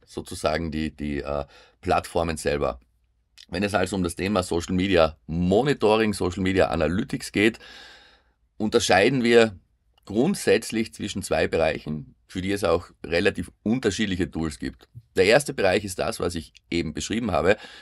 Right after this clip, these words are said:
die Analyse der eigenen Aktivitäten auf unterschiedlichen Ebenen. Sie möchten als Unternehmen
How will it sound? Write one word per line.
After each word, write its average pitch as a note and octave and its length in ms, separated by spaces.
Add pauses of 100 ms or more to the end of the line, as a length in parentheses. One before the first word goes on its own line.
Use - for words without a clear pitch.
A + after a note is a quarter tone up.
(300)
die G#2 120
Analyse A2 800 (160)
der F#2+ 340 (380)
eigenen G2 420
Aktivitäten C#2+ 800
auf G#2+ 240
unterschiedlichen G#2 640
Ebenen. D#2 460 (300)
Sie - 100
möchten A#2 280
als G#2 160
Unternehmen G2 720